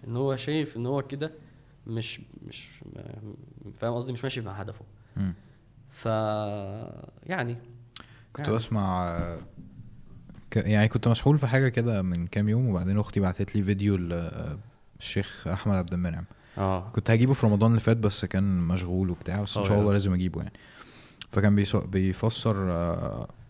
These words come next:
Speaker 2: سورة، آه، عبس.
Speaker 1: آه.
Speaker 2: فكان بيتكلم على، يعني كان بيتكلم على ال-، ال-، إن أنت ك-، كداعية، آه،
Speaker 1: مم.
Speaker 2: إن أنت أ-، أولوياتك أصلًا مترتبة لك والكلام
Speaker 1: مم،
Speaker 2: ده
Speaker 1: مم.
Speaker 2: كله.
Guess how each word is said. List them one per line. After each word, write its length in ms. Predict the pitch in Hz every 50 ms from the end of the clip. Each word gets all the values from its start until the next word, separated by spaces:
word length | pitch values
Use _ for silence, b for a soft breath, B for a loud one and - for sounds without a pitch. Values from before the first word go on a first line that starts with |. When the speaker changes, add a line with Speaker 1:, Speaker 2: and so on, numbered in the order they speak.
| - -
Speaker 2:
سورة، 320 | - - 98 101 101 104 - - - -
آه، 240 | 92 85 80 80 78
عبس. 460 | 82 90 87 85 - - - - - - - - - - -
Speaker 1:
آه. 240 | 101 101 90 90 - - - - - _ - - - - - - - - - - -
Speaker 2:
فكان 760 | - - 95 92 90 90 90 87 87 87 - - 92 92
بيتكلم 540 | 95 92 95 - - 101 104 113 113 107 98
على، 640 | 90 92 92 87 85 85 85 82 85 85 85 - - - - B B B B B B B B B
يعني 140 | 113 120 135
كان 140 | - 135 120
بيتكلم 340 | 117 117 - 127 131 135 120
على 320 | 107 101 98 92 87 - - -
ال-، 160 | 92 92 90 - - - -
ال-، 420 | - 69 82 - - 95 95 85 -
إن 160 | 92 95 95 104
أنت 220 | 110 120 107 107
ك-، 340 | 95 - - 98 87 - -
كداعية، 680 | - 104 95 90 98 95 87 95 98 101 104 104 98 98 - - - -
آه، 160 | - 87 90
Speaker 1:
مم. 280 | 107 107 110 - 85 87 -
Speaker 2:
إن 220 | 90 92 92 92 92
أنت 180 | 101 104 -
أ-، 300 | 85 101 104 - - 95
أولوياتك 720 | 95 98 98 98 95 98 98 101 110 110 - 107 101 - -
أصلًا 440 | 107 - - - 107 104 104 95
مترتبة 560 | 87 85 - - 92 92 - - 92 92 95 98
لك 240 | 95 87 - -
والكلام 320 | - - 117 110 95 90 90
Speaker 1:
مم، 40 | 95
Speaker 2:
ده 60 | 92 92
Speaker 1:
مم. 100 | 104 107
Speaker 2:
كله. 180 | 107 101 117